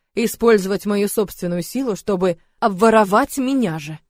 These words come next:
Такого хамства я стерпеть не мог и шагнул вперед, возвращаясь с плана вуали, и, глядя прямо в округлившиеся бездонно-синие глаза, доброжелательно поинтересовался. «Что вы здесь делаете,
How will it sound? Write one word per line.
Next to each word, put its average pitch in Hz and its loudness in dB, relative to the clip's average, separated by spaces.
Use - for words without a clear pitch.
Такого 311 2
хамства 311 0
я 269 2
стерпеть 247 -4
не 254 -4
мог 247 -2
и 233 -2
шагнул 202 -4
вперед, 226 -4
возвращаясь 185 -4
с - -20
плана 202 -2
вуали, 202 -4
и, 269 -2
глядя 226 0
прямо 214 0
в 190 -4
округлившиеся 196 -6
бездонно-синие 180 -8
глаза, 180 -4
доброжелательно 214 -2
поинтересовался. 214 -8
«Что - 2
вы 247 2
здесь 226 -2
делаете, 180 -2